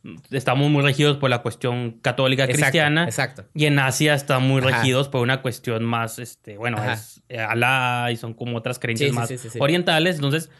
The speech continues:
Speaker 1: son
Speaker 2: Entonces
Speaker 1: igual, igual que los japoneses, su horror es muy distinto al que siempre vas a ver de
Speaker 2: Y
Speaker 1: este lado.
Speaker 2: eso, para mí, es lo que le da de entrada como un sabor distinto a la película.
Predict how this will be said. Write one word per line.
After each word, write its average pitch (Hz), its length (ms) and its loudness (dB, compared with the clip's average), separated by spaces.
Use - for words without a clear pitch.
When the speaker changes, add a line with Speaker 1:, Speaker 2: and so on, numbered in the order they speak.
Speaker 1:
son - 200 0
Speaker 2:
Entonces - 340 4
Speaker 1:
igual, - 20 0
igual 143 180 4
que 170 80 2
los 160 100 2
japoneses, 156 460 2
su 160 80 2
horror 135 340 2
es 165 140 0
muy 156 180 4
distinto 143 400 -2
al 151 140 0
que 113 100 -8
siempre 123 260 -2
vas 120 180 -2
a 123 60 0
ver 117 120 0
de 180 80 0
Speaker 2:
Y 208 100 2
Speaker 1:
este 233 120 6
lado. 151 100 2
Speaker 2:
eso, 247 360 0
para 190 240 2
mí, 175 200 2
es 180 320 0
lo 185 160 -2
que 185 100 0
le 151 140 4
da 139 180 4
de 135 80 0
entrada 220 540 0
como 160 260 -2
un 147 120 -2
sabor 151 300 0
distinto 156 360 -4
a - 20 -2
la 160 100 0
película. 190 600 -4